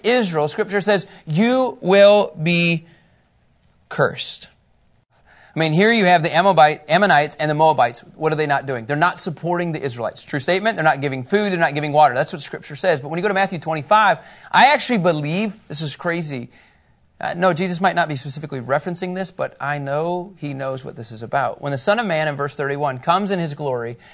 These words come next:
and all the angels with him, then he will sit on the throne of his glory." Now watch in verse thirty-two. "Let this unfold. All the nations will be gathered before him.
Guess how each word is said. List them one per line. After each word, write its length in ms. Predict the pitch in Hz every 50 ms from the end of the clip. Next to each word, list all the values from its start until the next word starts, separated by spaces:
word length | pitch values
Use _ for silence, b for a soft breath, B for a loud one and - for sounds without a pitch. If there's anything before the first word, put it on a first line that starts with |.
| B B
and 80 | 156 165
all 240 | 151 160 180 202 202
the 160 | 214 - 147
angels 320 | 165 170 156 156 147 127
with 220 | 131 156 160 156 -
him, 160 | 131 123 123
then 120 | 135 143
he 80 | 151 170
will 80 | 160
sit 200 | 147 - - 156
on 80 | 165 170
the 60 | 170 165
throne 200 | - 135 127 135
of 60 | 143
his 100 | 156 160
glory." 280 | 208 220 233 190 151
Now 100 | 139 -
watch 300 | - - 170 - - -
in 40 | 127
verse 160 | 131 131 127
thirty-two. 380 | - 143 135 131 123 - 156 131 B B B B B B
"Let 160 | - 156 165 165
this 160 | 175 156 175
unfold. 480 | 160 147 139 - 131 101 80 - _ _ _ _ _ _ _ _ _ _ _ _ _ _ _ _
All 220 | 135 151 180 208
the 100 | 202 226
nations 460 | 202 175 160 151 - - 160 156 151
will 80 | 156 151
be 100 | 139 143
gathered 420 | 131 123 135 131 131 135 131 127
before 340 | 120 127 123 - - 139 131
him. 120 | 117 -